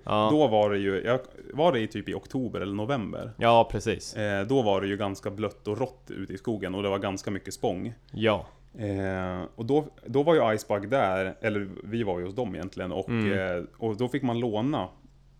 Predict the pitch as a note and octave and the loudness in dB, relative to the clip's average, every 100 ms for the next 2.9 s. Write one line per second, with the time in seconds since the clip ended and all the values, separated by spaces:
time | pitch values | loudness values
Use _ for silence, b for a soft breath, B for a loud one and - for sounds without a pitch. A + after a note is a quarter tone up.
0 | - G#2 G2+ F2 - G#2+ G2 F2 F#2 F#2+ | -14 -10 -8 -10 -8 -4 -2 -2 -4 -4
1 | G2+ F#2+ F#2 E2 C#2+ G#2+ G#2+ G#2 G#2 F#2 | -6 -6 -6 -6 -8 -4 0 0 0 -4
2 | F#2+ F#2+ F2 A2+ A2+ B2+ A2 A2+ D#2+ | -4 -6 -8 -6 -4 -2 -2 -2 -4